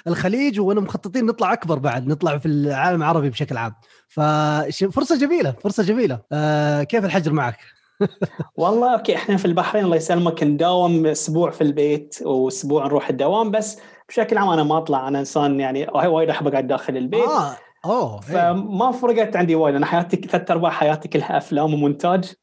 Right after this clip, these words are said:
Speaker 2: <laughs>
Speaker 1: جت على مزاجك أنت هذا ال-، الحجر، ها؟ <laughs>
Speaker 2: إي نعم، إي نعم. أخي، حتى في الحجر صدق، يعني اكتشفت
Speaker 1: مم.
Speaker 2: أشياء أو رجعت، آه، ألعب بلاي ستيشن.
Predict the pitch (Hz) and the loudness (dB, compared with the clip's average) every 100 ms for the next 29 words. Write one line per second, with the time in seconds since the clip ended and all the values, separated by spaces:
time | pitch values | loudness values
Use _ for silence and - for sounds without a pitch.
0 | - - - 196 - - 190 196 - 226 | -20 -8 -6 -2 -2 0 0 0 0 0
1 | 247 175 180 160 147 160 151 151 139 143 | 0 0 0 0 0 0 2 0 0 -2
2 | 135 165 147 147 196 277 - - - - | -2 -2 0 0 0 0 -4 -8 -8 -4
3 | - 220 285 285 - - 190 160 139 123 | -2 -2 0 0 0 -2 0 0 2 0
4 | - 127 - 147 160 254 160 165 202 202 | -2 -6 -6 -2 0 0 0 0 0 0
5 | 220 185 180 175 160 - 156 147 135 135 | 0 0 0 0 0 0 0 0 0 0
6 | - 147 180 151 180 202 151 160 - 151 | -2 -2 0 0 0 0 -2 -4 -2 0
7 | 139 139 139 - - 135 165 160 180 170 | 2 0 -4 -18 -6 0 2 2 2 0
8 | 170 - - 135 131 127 127 - 170 190 | -2 -8 -4 0 2 2 0 0 0 2
9 | 165 160 143 - 160 156 147 | 0 0 -2 0 -2 -2 -6